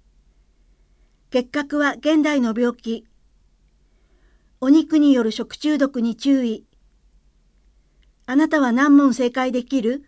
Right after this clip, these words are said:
防災クイズ。情報パレット。街の写真館、スマイル。以上が主な項目です。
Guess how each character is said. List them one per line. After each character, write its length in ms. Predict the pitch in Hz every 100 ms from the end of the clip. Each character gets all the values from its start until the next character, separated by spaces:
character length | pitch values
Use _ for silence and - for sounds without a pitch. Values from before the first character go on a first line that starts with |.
| _ _
防 160 | 269 285
災 240 | 285 285
ク 160 | 277 285
イ 80 | 240
ズ。 220 | 208 214 _ _ _ _ _ _ _ _ _ _ _ _ _ _ _
情 240 | 214 302 302
報 220 | 302 294
パ 160 | 294 285
レ 80 |
ッ 80 | 269 _
ト。 220 | 226 220 _ _ _ _ _ _ _ _ _ _
街 300 | 254 262 302
の 100 | 311
写 160 | 285 294
真 260 | 311 302 285
館、 320 | 254 220 -
ス 160 | - 269
マ 160 | 277
イ 80 | 269
ル。 220 | 214 220 _ _ _ _ _ _ _ _ _ _ _ _ _ _ _ _ _ _ -
以 120 | 311
上 220 | 311 285
が 200 | 233 233
主 200 | 269 294
な 140 | 285 262
項 220 | 247 240
目 240 | 233 247
で 140 | 226 240
す。 260 | - -